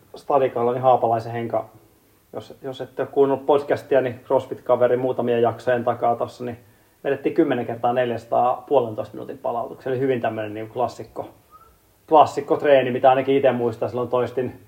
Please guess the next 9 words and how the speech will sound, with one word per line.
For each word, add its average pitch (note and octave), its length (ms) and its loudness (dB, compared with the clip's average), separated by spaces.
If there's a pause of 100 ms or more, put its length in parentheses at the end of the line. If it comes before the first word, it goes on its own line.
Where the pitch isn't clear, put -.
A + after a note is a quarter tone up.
(480)
tosi C3 280 4
paljon, G#2 380 -2
varsinkin G#2+ 320 -8
silloin A2 320 -6 (640)
tuhatviisisataa A#2 680 -4
metriä B2 380 -12
oli, B2+ 100 -10 (800)
oli - 300 -4
tota - 320 -14